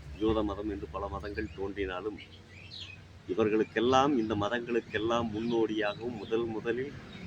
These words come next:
தோன்றிய மதமே இந்து மதம் என்றும், அந்த இந்து மதத்திலும் முதன் முதலில் இந்து மதம் என்பது ஒரு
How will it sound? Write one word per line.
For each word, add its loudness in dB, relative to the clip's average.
தோன்றிய 6
மதமே 2
இந்து -4
மதம் -6
என்றும், -6
அந்த 10
இந்து 12
மதத்திலும் 8
முதன் 2
முதலில் 4
இந்து 10
மதம் 6
என்பது 6
ஒரு 6